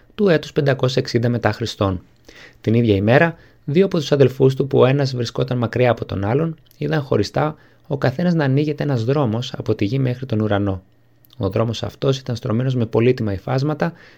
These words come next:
και σε όλο το μήκος του ήταν φωτογωγημένος από αναμένες λαμπάδες. Τότε στην κορυφή του δρόμου εμφανίστηκε ένας σεβάσμιος γέροντας και τους ρώτησε: "Τι είναι αυτός ο εξαίσιος δρόμος;" Εκείνοι δεν ήξεραν τι να απαντήσουν και ο γέροντας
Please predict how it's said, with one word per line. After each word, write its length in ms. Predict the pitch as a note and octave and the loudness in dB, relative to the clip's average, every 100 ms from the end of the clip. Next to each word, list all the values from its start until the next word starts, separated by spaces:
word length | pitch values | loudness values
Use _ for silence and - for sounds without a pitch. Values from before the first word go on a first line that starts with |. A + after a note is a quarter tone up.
| _ | _
και 120 | - | -4
σε 140 | - | -2
όλο 160 | F3+ F#3+ | 0 0
το 100 | D3+ | 2
μήκος 380 | B2+ A#2+ - B2 | 0 0 -2 -2
του 100 | E3 | -2
ήταν 200 | E3 D#3+ | -2 -4
φωτογωγημένος 840 | - C#3 A#2+ G#2+ G#2 A#2+ C#3 C#3 - | -2 -2 0 0 0 0 0 -4 -8
από 220 | C3 D3+ | -8 -4
αναμένες 420 | C3+ A2 G2+ A2 | -2 -2 -2 -2
λαμπάδες. 640 | A2+ G#2+ G#2 F#2+ E2+ - - _ _ - - - _ | -2 0 0 -2 -6 -14 -20 _ _ -20 -20 -20 _
Τότε 200 | - B2+ | -2 0
στην 160 | C3 C#3 | 0 0
κορυφή 320 | A#2 A2+ C3+ | 0 2 -2
του 140 | - | -2
δρόμου 360 | G#2 G#2+ D3+ E3+ - _ - | 2 4 4 0 -8 _ -8
εμφανίστηκε 500 | A#2+ C3 D#3 - D#3+ | -4 -2 -4 -4 -4
ένας 140 | D3+ | -2
σεβάσμιος 580 | - A2+ D3+ C#3 A2+ F#2+ | -2 0 0 0 0 0
γέροντας 400 | G2 B2 D3 C#3 | 0 0 -2 -2
και 100 | A#2 | -4
τους 160 | A#2 | -2
ρώτησε: 460 | A2+ G#2+ - - - - _ _ | 2 2 2 -12 -14 -16 _ _
"Τι 120 | - F#3 | -2 0
είναι 160 | G3+ | 0
αυτός 300 | C3+ A#2+ - | 2 2 4
ο 40 | G#2 | 2
εξαίσιος 560 | - - G2+ - G2+ | 0 0 0 2 2
δρόμος;" 520 | G2+ G2 G#2 C3+ - - _ _ _ - | 2 0 0 -2 -4 -16 _ _ _ -10
Εκείνοι 380 | A#2+ - C#3 C#3 | -10 -2 2 4
δεν 140 | D#3 | 4
ήξεραν 320 | C#3+ A#2 G2+ | 2 2 0
τι 80 | G#2+ | 0
να 80 | G2+ | -2
απαντήσουν 560 | - G2+ G#2 - G#2 - - _ | 0 2 2 0 -6 -10 -20 _
και 160 | - - | -14 -6
ο 40 | |
γέροντας 560 | F#2+ G#2+ C#3 D3+ E3 - | 0 2 2 2 -2 -2